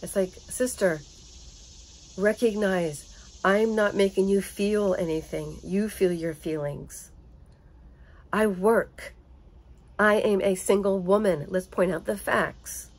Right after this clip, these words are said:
I tell her I work.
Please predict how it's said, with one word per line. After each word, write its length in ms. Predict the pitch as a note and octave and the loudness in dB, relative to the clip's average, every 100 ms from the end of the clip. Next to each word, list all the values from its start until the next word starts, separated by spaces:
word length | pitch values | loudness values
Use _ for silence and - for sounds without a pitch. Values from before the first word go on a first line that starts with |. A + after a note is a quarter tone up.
| - - - - - - - - - - - - - - - - - - - - - - - - - - - - - - | -20 -20 -20 -20 -20 -20 -20 -20 -20 -20 -20 -20 -20 -20 -20 -20 -20 -20 -20 -20 -20 -20 -20 -20 -20 -20 -20 -20 -20 -18
I 60 | - | -12
tell 240 | - E3+ | -6 -4
her 100 | E3 | -4
I 140 | D#3 | -6
work. 380 | D#3 D3+ D#3 - | -6 -4 -4 -6